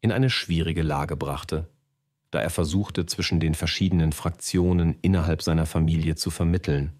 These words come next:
Kate Middleton, oft als Inbegriff der Diplomatie innerhalb der britischen Königsfamilie gefeiert, steht derzeit vor einer der schwierigsten Phasen ihres Lebens. Sie befindet sich nun in einer schwierigen Situation, die ihr öffentliches Image und ihr persönliches Wohlergehen in den Grundfesten zu erschüttern droht.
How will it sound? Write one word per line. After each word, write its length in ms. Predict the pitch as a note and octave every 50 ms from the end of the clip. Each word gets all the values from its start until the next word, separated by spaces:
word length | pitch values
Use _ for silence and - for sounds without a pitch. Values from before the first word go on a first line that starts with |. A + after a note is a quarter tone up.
| _ _ _ _
Kate 280 | - F#2 D#2+ D#2+ - F2
Middleton, 560 | F2+ F#2 F2 D2+ C#2 - - D2 D2 D#2 D#2+ - _ _ _ _ _ _ _ _ _ _
oft 240 | - F2+ F2 - -
als 160 | - E2 E2+
Inbegriff 520 | - - F2+ F2+ E2+ F2 - E2+ E2 D#2+ -
der 100 | - D#2
Diplomatie 760 | D#2+ D#2 - - F2 E2 D#2+ D#2 - - - - G#2+ F#2 -
innerhalb 380 | - E2+ E2+ D#2+ D#2 E2+ E2
der 120 | - E2 C#2
britischen 440 | E2 E2 F2+ - F2 - - E2
Königsfamilie 800 | - - - G#2+ G#2+ F2 D#2+ - - - E2+ E2+ E2 D#2+ D#2+ D#2+
gefeiert, 600 | E2+ E2 D#2+ - - E2+ D#2+ D#2 D#2+ F2 E2+ - - _ _ _ _
steht 300 | - - - E2+ D#2+ -
derzeit 380 | D#2+ D#2+ E2 - - E2+ D#2+ -
vor 160 | - - -
einer 160 | - F2 E2
der 120 | D#2+ E2 D#2
schwierigsten 680 | - - - F2+ F2 F2 E2 - D#2 - - - E2 D#2
Phasen 400 | - - D#2+ D#2+ E2 D#2+ D#2+ -
ihres 280 | D#2 E2+ F2 E2+ -
Lebens. 560 | - D#2 E2 E2+ E2 D2 C#2 C#2 - - - _ _ _ _ -
Sie 60 | F#2+
befindet 400 | E2+ G2 - - D3+ D3+ C#3 C#3
sich 160 | - A2+ -
nun 220 | - A2 A#2 C3 -
in 120 | - F#2+
einer 220 | C2+ F#2+ G2 F2+
schwierigen 640 | E2+ - - - - F2+ F#2 A#2+ A#2+ B2 - G2+ F2+
Situation, 720 | F#2 F#2 - - F#2 E2+ D#2+ - - F#2 F2 F#2+ G2 F#2+
die 100 | F2 F2
ihr 200 | - F2+ F2+ -
öffentliches 640 | - - A2 - - A2+ F2+ F#2 F2 - E2+ - -
Image 480 | - - G2 G2+ G#2 G#2+ - - - -
und 180 | - F2 D#2+
ihr 100 | - E2+
persönliches 720 | D#2+ - F2+ E2+ D#2+ F2+ F#2 F#2 F2 E2+ F#2 E2 E2+ D#2+ D2
Wohlergehen 720 | E2 F2 G2 G#2 - - F2 D#2 D2+ D#2+ E2 E2+ E2+ E2+
in 160 | - E2 E2
den 160 | E2 E2 E2
Grundfesten 880 | D#2 - E2 - F#2+ G#2 A#2 A#2 - - - F#2+ F2 - - - - F2
zu 160 | E2 - - -
erschüttern 580 | - F2 - - - A#2+ - - F2 D#2 D#2
droht. 420 | D#2 D#2+ E2 D#2+ D#2 D2+ - -